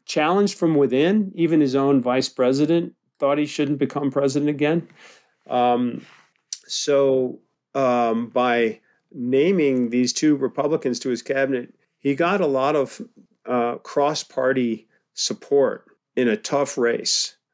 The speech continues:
And, um, that's another reason why Joe Biden should consider making bipartisan appointments today, um,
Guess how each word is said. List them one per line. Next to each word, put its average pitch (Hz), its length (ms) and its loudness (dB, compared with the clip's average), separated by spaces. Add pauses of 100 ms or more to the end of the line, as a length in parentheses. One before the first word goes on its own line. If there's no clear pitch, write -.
(120)
And, 127 400 2
um, 123 440 0
that's 156 240 -2
another 165 320 0
reason 120 340 0
why 117 140 0
Joe 117 240 0
Biden 113 540 -2 (420)
should - 260 -6
consider 131 880 0 (400)
making 127 460 -2
bipartisan 110 680 -2
appointments 107 560 -2
today, - 680 -6 (300)
um, 107 540 -2